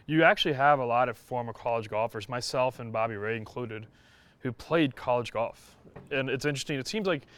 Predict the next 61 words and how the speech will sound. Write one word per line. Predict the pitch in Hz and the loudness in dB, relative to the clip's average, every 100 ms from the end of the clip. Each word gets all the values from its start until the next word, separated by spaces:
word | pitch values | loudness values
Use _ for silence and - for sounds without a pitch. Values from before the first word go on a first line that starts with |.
| - - | -20 0
there's | 160 151 | 2 2
an | 139 | 2
optimal | 139 143 156 143 131 | 2 2 0 0 2
level | 131 127 120 | 2 2 -2
of | 127 120 | -4 -2
golf | 135 123 - | 0 0 -2
capability | - 127 120 110 113 107 - 110 _ _ _ _ _ | -8 -8 -4 -4 -4 -6 -10 -16 _ _ _ _ _
where | 143 139 131 | -2 0 2
it | 139 143 | 0 0
really | 139 139 123 | 0 0 0
helps | 127 127 127 | -2 -2 -4
in | |
long | 117 113 | -6 -6
drive, | 120 123 123 | -2 -2 -2
hit | 131 | -8
the | |
center | - 139 | -8 -6
of | 120 | -6
the | 113 | -6
face | 120 117 113 123 | -6 -6 -6 -12
and | 110 | -10
do | 117 | -6
that. | 110 110 123 - - - | -2 0 0 -4 -20 0
But | 151 | 2
if | 139 | 2
you're | 135 139 | 0 2
much | 147 156 127 | 2 0 0
better | 120 131 | 0 2
than | 139 | 0
that, | 143 135 | 2 0
it | 123 | 0
can | |
actually | 127 123 143 | -6 -4 -4
become | 127 131 120 | -6 -6 -8
a | 110 | -8
deterrent. | 107 123 117 107 104 | -2 -2 -2 -8 -6
Like, | 123 117 _ - - _ | -6 -6 _ -20 -20 _
to | - | 0
get | 147 - | 4 4
your | 165 | 2
short | - 143 139 | -2 -2 -2
game | 151 147 143 | -2 -2 -2
and | |
your | 127 110 | -2 0
wedges | 113 120 120 | 0 0 0
dialed | 127 120 | 2 2
in, | 117 120 127 | 0 -4 -4
you | 135 | -4
almost | 135 139 - | -2 -4 -8
have | 131 | -12
to | |
sacrifice | - 131 120 123 - 113 | -4 0 0 -4 -10 -10
speed. | - - 143 | -8 -4 -4
And | 123 | 0
I | 131 | 0
actually | 175 - 147 | 0 0 -6
experienced | 120 - 131 123 | -6 -4 -4 -4
this | 123 110 | -10 -6
last | 120 - | -6 -6
winter | 123 113 | -12 -10
because, | 110 117 110 | -10 -10 -10